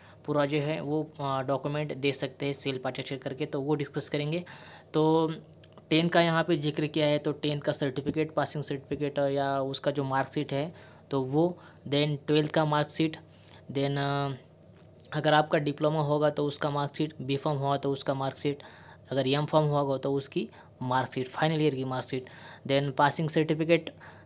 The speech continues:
then, अ, आपका सबसे important document है pharmacist registration, आपका जो certificate हो रजिस्टर्ड pharmacist का वो, उसकी जेरॉक्स कॉपी attested करके। और, अ, अगर ये हुए पूरे एजुकेशन के regarding डॉक्यूमेंट,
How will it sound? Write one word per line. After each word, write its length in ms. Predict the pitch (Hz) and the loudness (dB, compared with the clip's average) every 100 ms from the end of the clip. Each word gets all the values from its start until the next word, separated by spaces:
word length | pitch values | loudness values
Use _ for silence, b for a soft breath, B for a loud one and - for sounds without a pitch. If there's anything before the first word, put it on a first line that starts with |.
| - | -6
then, 200 | 135 135 139 | -2 0 0
अ, 460 | 135 135 135 135 - - - - - | 0 2 2 0 -4 -16 -20 -12 -6
आपका 260 | 135 151 | 0 0
सबसे 360 | - 156 - 175 | 0 -2 0 2
important 400 | 165 160 156 147 | 2 2 2 2
document 420 | 143 147 147 143 | 0 0 -4 -2
है 200 | 151 147 | 0 -2
pharmacist 800 | - 135 139 143 - 147 - - | -4 -2 0 0 -2 -2 -4 -4
registration, 600 | 131 135 - 139 156 175 - | -4 -4 -2 -2 -4 -8 -8
आपका 220 | - - | -4 -2
जो 480 | 139 139 139 143 143 - | 0 2 2 0 -4 -6
certificate 600 | 147 135 143 147 151 151 | -4 -4 -4 -2 -2 0
हो 160 | 147 | -2
रजिस्टर्ड 340 | 135 139 - 139 | -2 -2 -4 -2
pharmacist 500 | 135 135 131 131 - | -2 -2 -4 -6 -4
का 140 | 139 | -4
वो, 440 | 135 135 151 175 B B B B B - | -4 0 2 2 B B B B B -8
उसकी 220 | - 151 | -4 -2
जेरॉक्स 300 | 131 135 143 | 0 0 0
कॉपी 300 | - 143 151 | 0 -2 0
attested 400 | 143 - - 143 | -2 -2 -4 -2
करके। 360 | 147 143 156 160 B B B B B B - | -2 -2 -4 -6 B B B B B B -6
और, 200 | 131 127 | 0 2
अ, 260 | 127 127 131 | 2 2 0
अगर 180 | 127 131 | 0 -2
ये 220 | 139 165 | 2 2
हुए 240 | - 175 | 4 2
पूरे 320 | 170 180 165 151 | 2 2 2 2
एजुकेशन 480 | 151 156 156 156 | -2 -2 -2 -4
के 400 | 156 156 156 147 | -2 0 2 2
regarding 280 | 147 147 151 | 2 2 2
डॉक्यूमेंट, 460 | 139 - 139 151 | 0 -2 -4 -6